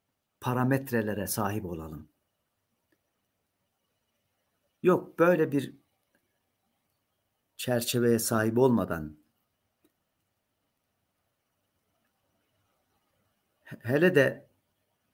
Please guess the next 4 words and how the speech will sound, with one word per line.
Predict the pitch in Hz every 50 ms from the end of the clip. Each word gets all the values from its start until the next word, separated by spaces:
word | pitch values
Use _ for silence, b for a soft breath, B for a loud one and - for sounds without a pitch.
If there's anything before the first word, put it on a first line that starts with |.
| _ _ _ _ _ _ _ _ _ _ _ _ _ _ - _ _ _
çal | - - - 160 165 160
kalem, | - - 135 120 117 120 117 117 113 - - - - _ _ _ _ _ _ _ _ _ _ _ _ -
çala | - 123 123 135 135 131
kalem | - 113 95 98 95 92 90 -